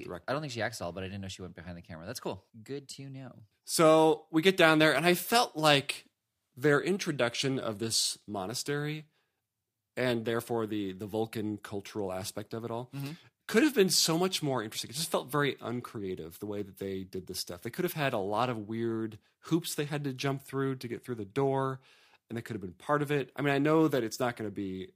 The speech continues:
Speaker 2: you know, <laughs> Nickelodeon Funhouse, but no, what was it called? Nickelodeon, where they had to go through all the obstacle courses or they got slimed.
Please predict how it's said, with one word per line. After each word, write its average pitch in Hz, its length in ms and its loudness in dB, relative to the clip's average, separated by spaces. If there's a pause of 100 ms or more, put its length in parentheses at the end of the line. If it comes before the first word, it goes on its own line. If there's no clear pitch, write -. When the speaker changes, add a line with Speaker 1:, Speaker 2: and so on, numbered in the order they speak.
(120)
Speaker 2:
you 104 60 -6
know, 80 160 -12 (680)
<laughs> - 40 -12 (480)
Nickelodeon 117 720 -2
Funhouse, 113 520 -4 (540)
but 120 260 0 (560)
no, 110 140 -8
what 107 120 -8
was 131 100 -12
it 147 60 -12
called? 147 380 -4
Nickelodeon, 131 480 -4
where 117 100 -4
they 113 100 -4
had 120 180 -8
to 117 60 -8
go 113 180 -4
through 113 200 -6
all 113 140 -4
the 107 60 -4
obstacle 104 380 -6
courses 110 480 -8
or 101 100 -10
they 95 80 -10
got 95 160 -10
slimed. 104 460 -8